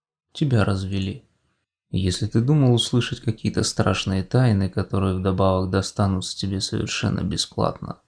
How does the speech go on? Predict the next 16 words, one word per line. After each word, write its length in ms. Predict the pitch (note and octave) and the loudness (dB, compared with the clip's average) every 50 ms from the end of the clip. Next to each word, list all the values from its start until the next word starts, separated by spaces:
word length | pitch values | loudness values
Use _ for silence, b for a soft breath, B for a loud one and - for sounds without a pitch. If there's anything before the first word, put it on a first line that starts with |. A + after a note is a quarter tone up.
| _ _ _ _ _ _ _ | _ _ _ _ _ _ _
и 100 | - - | -4 0
которые 380 | - D3+ C#3 - - A2+ G#2 G2 | 0 0 2 4 6 6 6 6
уже 280 | G2 G2 G2 G2 G2 | 6 6 4 4 2
как 260 | F#2+ - G2 G2 - | 2 2 0 0 2
минимум 480 | - A2 A2 G#2+ G2+ F#2+ F#2 F#2 F#2+ F2+ | 4 6 6 8 6 6 6 6 4 4
знаешь 480 | F2+ F#2 F#2+ F#2 F#2 F#2+ F#2 F2+ - - | 2 2 2 2 2 2 0 -2 -2 0
не 140 | G2+ G2 | 0 0
ты 180 | F2+ - - F#2 | 0 -2 -2 -2
один, 520 | F2+ F2+ F#2 F#2+ G#2 A2 - - - - - _ _ _ _ _ _ _ _ _ _ _ _ - | -2 -2 -2 -2 -2 -2 -2 -2 -4 -8 -10 _ _ _ _ _ _ _ _ _ _ _ _ 0
то 80 | A2+ | 2
едва 340 | A2 A2+ B2+ C3+ D#3 F#3+ F#3 | 4 4 4 4 2 2 4
ли 120 | - - | 4 2
это 180 | E2 - - - | 2 0 0 2
можно 300 | F#2+ G2 F#2+ F2+ - F#2+ | 2 2 2 2 2 0
назвать 480 | F#2 F#2 F2+ F2+ F#2 F#2 F#2 F2+ - - | 0 0 0 0 0 -2 -2 -2 -2 -2
тайнами. 680 | - A2+ A2+ G2 F2+ F2+ F2 - - - C#3 E3 | 0 0 0 0 0 -2 -4 -4 -6 -8 -12 -14